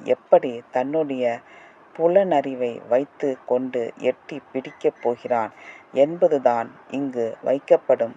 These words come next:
ஒரு சிந்திக்கத்தக்க கேள்வியாகும். இனி இந்நூலில்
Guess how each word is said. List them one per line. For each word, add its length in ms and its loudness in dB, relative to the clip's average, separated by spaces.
ஒரு 280 4
சிந்திக்கத்தக்க 1160 0
கேள்வியாகும். 800 2
இனி 280 -2
இந்நூலில் 680 -2